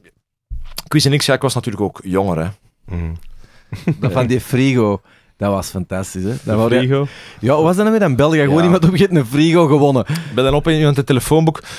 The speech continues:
Speaker 1: om te zien hoe ver dat kon gaan. En ze gaan precies in de frigo, mensen, "Ah, dank u, fijn. We nodigen u uit in de showroom. Eh, met een, met een klein, eh, receptieke, ah, geen probleem. Eh,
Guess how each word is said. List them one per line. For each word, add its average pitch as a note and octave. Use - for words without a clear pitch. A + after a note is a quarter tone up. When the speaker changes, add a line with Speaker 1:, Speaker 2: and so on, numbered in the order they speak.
Speaker 1:
om C#3
te C#3
zien C#3+
hoe D3+
ver A#2+
dat A#2+
kon B2+
gaan. A#2+
En A2
ze B2
gaan C#3+
precies B2+
in A#2+
de -
frigo, D3+
mensen, B2+
"Ah, G2+
dank A2+
u, D3
fijn. B2
We A2
nodigen A2
u G#2+
uit B2
in C#3+
de A2
showroom. D3+
Eh, F#2+
met F#2+
een, -
met G2
een D#2
klein, F#2
eh, F2
receptieke, A2+
ah, A#2
geen F#2+
probleem. F#2
Eh, F2